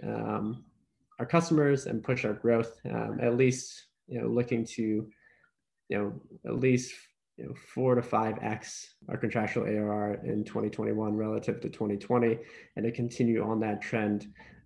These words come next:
uh, year over year for a little while is what we really wanna push and be really aggressive, uh, in the market, as we're seeing that there's a lot of, a lot of need out there.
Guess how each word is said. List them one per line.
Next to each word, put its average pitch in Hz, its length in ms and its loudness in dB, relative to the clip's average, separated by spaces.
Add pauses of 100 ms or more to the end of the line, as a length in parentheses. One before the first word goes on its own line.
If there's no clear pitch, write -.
uh, 101 120 -2
year 104 420 2
over 101 180 -2
year 104 300 0
for - 180 -6
a 107 60 0
little 104 260 -2
while 104 300 0
is 104 120 -6
what 101 120 0
we 98 80 -2
really 113 320 2
wanna 101 200 -2
push - 360 -8
and - 80 -4
be 101 140 -2
really - 260 2
aggressive, - 520 -4 (160)
uh, 53 220 -4
in 58 60 -2
the 57 80 -2
market, - 600 2 (180)
as 120 140 -2
we're 117 80 0
seeing 113 320 0
that 104 120 -2
there's 110 160 -2
a 107 40 -2
lot 110 280 -4
of, 107 180 -6 (360)
a 104 40 -2
lot 107 260 2
of 104 60 2
need 101 240 2
out 98 240 -4
there. - 260 -4